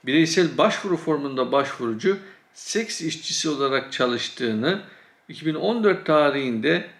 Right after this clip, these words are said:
B caddesinde müşteri beklerken polislerin gelerek kendisine idari para cezası uyguladıklarını beyan etmiştir. Gerek beş bin iki yüz otuz yedi sayılı kanunda,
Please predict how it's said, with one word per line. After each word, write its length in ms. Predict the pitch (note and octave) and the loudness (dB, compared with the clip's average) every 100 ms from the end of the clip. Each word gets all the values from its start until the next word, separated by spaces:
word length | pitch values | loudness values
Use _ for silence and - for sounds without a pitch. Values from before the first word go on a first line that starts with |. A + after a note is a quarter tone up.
| _ | _
B 260 | - E3+ G3+ | 0 2 4
caddesinde 640 | F3 D#3 - C#3 - C3+ | 2 0 -2 -6 -6 -6
müşteri 460 | C3+ C3 - C3+ B2+ | -6 -8 -4 -4 -2
beklerken 640 | B2+ B2+ G3+ G3+ F3+ C3 | -4 -2 -2 -2 -2 -4
polislerin 640 | - D3 C#3+ - C#3+ F#3+ F3+ | -4 -4 -4 -4 -2 -2 -2
gelerek 480 | C#3 B2 A2+ A2 - | -2 0 0 -2 -6
kendisine 640 | D3 D#3+ C#3 - C#3 E3 | -6 -6 -8 -10 -8 -6
idari 420 | D#3+ C3+ C#3+ F#3 | -2 0 0 0
para 300 | F3 D3+ B2+ | 0 0 -2
cezası 440 | B2 B2 A#2+ - | -2 0 0 -4
uyguladıklarını 840 | D#3 B2+ B2+ A#2 A2+ A#2 G#2+ C3+ F3 - - _ - | -6 -2 -2 -2 -4 -6 -4 -4 -6 -12 -20 _ -2
beyan 280 | C#3 B2 G#2 | 0 2 -2
etmiştir. 600 | E2+ - - - - - _ _ | -6 -14 -16 -14 -20 -20 _ _
Gerek 400 | C#3 E3+ F#3 - | 2 4 4 2
beş 240 | D3+ C#3+ F#3 | 0 0 -2
bin 80 | |
iki 200 | F3 D#3+ | -4 0
yüz 120 | F3 D#3+ | 0 0
otuz 280 | D#3+ D#3+ | -2 -2
yedi 180 | E3+ G#3 | -2 0
sayılı 360 | G#3+ F3+ E3 D3+ | 0 4 4 2
kanunda, 560 | D3 C#3 C3+ C3 G#2 | 2 0 2 0 -2